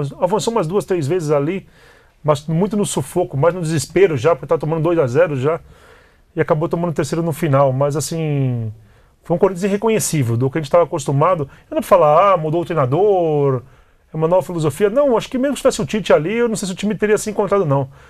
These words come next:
Foi uma, foi uma equipe totalmente diferente do que eu tava acostumado a ver nas últimas rodadas. Uma equipe apática, uma equipe que aceitou o Grêmio jogando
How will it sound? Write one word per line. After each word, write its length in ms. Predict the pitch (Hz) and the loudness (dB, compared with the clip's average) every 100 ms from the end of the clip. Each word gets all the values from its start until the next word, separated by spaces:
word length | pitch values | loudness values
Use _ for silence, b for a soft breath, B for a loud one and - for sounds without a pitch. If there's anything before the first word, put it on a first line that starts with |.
| B | B
Foi 160 | - 175 | -4 0
uma, 240 | 220 196 - _ | 0 0 -4 _
foi 180 | - 190 | -10 -6
uma 80 | 196 | -4
equipe 400 | 180 214 226 175 - - | -4 -6 -6 -8 -10 -14
totalmente 560 | - 214 - 214 170 190 | -6 -4 0 -2 -2 -4
diferente 300 | 180 - 170 | -4 -4 -4
do 60 | 165 | -2
que 40 | |
eu 40 | |
tava 120 | 180 170 | 0 0
acostumado 420 | 160 165 165 160 | -2 -4 0 0
a 40 | |
ver 140 | 127 156 | 0 -4
nas 80 | |
últimas 260 | 151 156 147 | -4 -4 -2
rodadas. 680 | 131 120 131 185 202 - _ b b b | -2 0 0 0 -4 -8 _ b b b
Uma 80 | - | -10
equipe 240 | 139 170 185 | -10 0 0
apática, 500 | - 135 165 - 139 | 0 0 0 0 -4
uma 80 | |
equipe 300 | 139 175 151 | -4 -6 -12
que 120 | 165 190 | -4 -2
aceitou 800 | 175 170 135 170 185 165 139 | -2 -2 -4 -2 -2 -2 -4
o 40 | 135 | -4
Grêmio 240 | 139 156 | -4 -4
jogando 520 | 139 139 143 196 165 | -2 -2 0 -2 -4